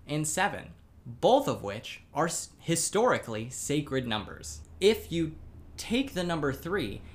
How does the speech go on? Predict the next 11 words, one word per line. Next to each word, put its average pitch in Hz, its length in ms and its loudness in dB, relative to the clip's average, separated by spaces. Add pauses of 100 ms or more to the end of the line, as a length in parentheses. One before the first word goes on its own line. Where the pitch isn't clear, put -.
(120)
and 131 100 0
draw 170 240 6
them 175 140 2
out 165 160 4
as 131 160 -4
points, - 600 -2 (280)
you 202 160 2
can 180 180 -2
form 147 380 0
a 139 80 0
triangle, 139 760 0